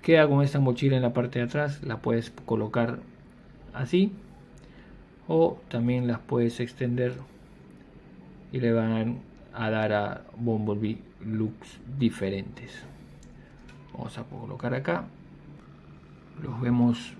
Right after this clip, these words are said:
ahora en nuestra clásica base giratoria y ahora vamos a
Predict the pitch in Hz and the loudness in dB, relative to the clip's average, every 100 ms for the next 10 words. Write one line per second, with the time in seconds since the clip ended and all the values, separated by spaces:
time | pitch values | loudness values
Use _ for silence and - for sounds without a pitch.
0 | - 110 107 117 117 113 98 113 101 123 | -14 -6 -4 0 2 2 0 -8 -4 -4
1 | 123 120 117 113 120 131 123 156 143 165 | -2 -2 0 0 2 0 2 0 4 4
2 | 151 151 147 - 143 143 - - - - | 6 4 0 0 0 0 -4 -18 -20 -20
3 | - - - - - 117 117 113 110 113 | -20 -20 -20 -20 -10 -2 0 2 0 -2
4 | - 110 98 | -4 -10 -10